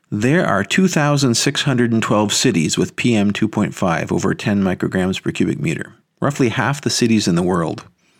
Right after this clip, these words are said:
are equivalent risk of death to having a one sievert radiation dose every year. There are eight hundred ninety-eight cities with P M two point five over twenty micrograms per cubic meter.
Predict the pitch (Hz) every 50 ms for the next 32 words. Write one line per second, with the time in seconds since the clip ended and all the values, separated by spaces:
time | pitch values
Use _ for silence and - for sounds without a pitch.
0 | _ _ _ _ _ _ _ _ _ _ - - _ - 85 82 82 82 85 82
1 | 82 82 104 - _ _ _ _ _ _ _ _ _ _ _ - - - - -
2 | 143 135 123 127 131 127 113 - - 101 107 113 - - 123 107 90 90 85 87
3 | 90 - - - - - - - 85 92 98 92 90 95 92 90 87 85 98 127
4 | 120 92 98 107 120 110 - - 117 107 92 101 87 - 76 90 98 98 92 87
5 | 98 98 101 - - 92 92 82 80 76 78 - - 87 85 80 73 71 76 -
6 | - - - _ _ - - _ _ _ _ _ _ _ _ _ _ _ _ _
7 | _ _ _ _ _ _ _ - 98 92 87 85 - - 120 135 - 139 147 135
8 | 120 110 101 98 101 104 107 104 95 95 107 135 - - - - - 92 95 98
9 | 92 92 87 - - - 107 98 98 - - 107 - 107 92 - - - 95 98
10 | 101 101 98 90 - 92 90 - - 143 120 95 73 69 - _ - - _ _
11 | _ _ _ - 98 82 82 - 76 - 80 76 71 - - - - - - 82
12 | 87 - - - - - - 92 -